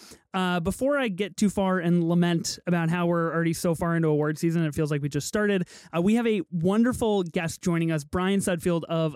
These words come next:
the Film Fragments podcast. Brian, welcome to the show. How's it going, man?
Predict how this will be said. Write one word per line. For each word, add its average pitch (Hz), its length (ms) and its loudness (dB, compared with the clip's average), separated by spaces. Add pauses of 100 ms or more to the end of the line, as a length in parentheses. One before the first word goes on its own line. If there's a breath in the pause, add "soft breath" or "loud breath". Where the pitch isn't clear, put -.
(100)
the 165 260 -2
Film 233 460 0
Fragments 170 500 -4
podcast. 147 640 -6 (320)
Brian, 180 240 0
welcome 190 200 2
to 170 40 4
the 151 60 2
show. 139 240 -2
How's 139 120 -4
it 139 40 -10
going, 127 160 -8
man? 123 100 -10